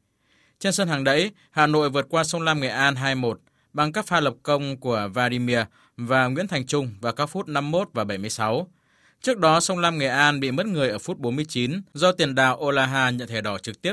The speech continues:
rời sân vì pha đánh nguội nhằm vào tiền vệ Đậu Văn Toàn của Hà Nội. Chính Olaha là người ghi bàn đưa đội khách vươn lên dẫn trước ngay từ phút thứ tư.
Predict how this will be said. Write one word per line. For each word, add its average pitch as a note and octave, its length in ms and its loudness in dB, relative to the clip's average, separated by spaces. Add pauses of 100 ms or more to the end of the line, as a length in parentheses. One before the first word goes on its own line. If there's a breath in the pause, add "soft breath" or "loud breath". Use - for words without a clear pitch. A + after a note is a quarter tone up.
rời A#2+ 140 -2
sân B2 280 -2 (300 soft breath)
vì C#3 220 -2
pha F3 160 0
đánh D#3+ 200 -2
nguội E3 260 -2
nhằm A2+ 240 -4
vào A2 180 0
tiền A#2 240 -4
vệ A2 220 -2
Đậu A2 160 -4
Văn C3 220 -4
Toàn A2 200 -2
của G2+ 100 -12
Hà G2+ 100 -6
Nội. G#2+ 260 -4 (760)
Chính C#3+ 300 -4
Olaha C#3+ 560 2
là A#2+ 160 2
người A#2 220 -2
ghi D3 120 -2
bàn B2+ 300 2
đưa C#3+ 100 0
đội C3 140 0
khách F#3 200 -4
vươn D3+ 180 -2
lên C3 120 0
dẫn C#3 160 -6
trước F#3+ 280 -4
ngay C3 180 0
từ A#2+ 160 -6
phút - 160 -10
thứ C3+ 80 -8
tư. B2 300 -2